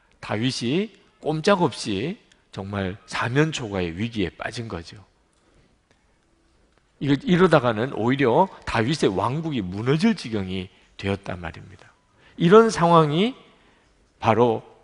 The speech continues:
오늘 이 시편 육십 편의 분위기입니다. 그러니까 에돔의, 에돔과의 싸움에서 승리가 있기 전에 실제로는 대단한 위기가 있었던 거예요.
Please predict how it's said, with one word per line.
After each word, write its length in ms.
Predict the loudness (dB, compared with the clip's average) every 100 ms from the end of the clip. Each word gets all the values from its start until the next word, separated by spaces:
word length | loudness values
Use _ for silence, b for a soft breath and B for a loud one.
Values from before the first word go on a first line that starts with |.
| _
오늘 240 | -8 -4
이 80 | -2
시편 460 | -2 -4 -2 -2 -2
육십 300 | -6 -6 -4
편의 240 | -4 -4
분위기입니다. 800 | -8 -10 -10 -10 -14 -14 -20 -20 -20 _ -8
그러니까 240 | 2 4
에돔의, 540 | 6 8 10 10 6 B 4
에돔과의 600 | 6 6 6 8 8 6
싸움에서 600 | 2 2 2 2 0 -2
승리가 500 | -6 -8 -4 2 2
있기 280 | 2 -6 -8
전에 600 | -8 -6 -4 -4 -6 -10 b b b b
실제로는 680 | -10 -6 2 2 2 -4 -6 -14 -20
대단한 720 | -10 -8 -2 2 2 -2 -6
위기가 580 | -8 -10 -6 -4 -4 B B -12
있었던 420 | -4 -4 -4 -10
거예요. 380 | -10 -14 -16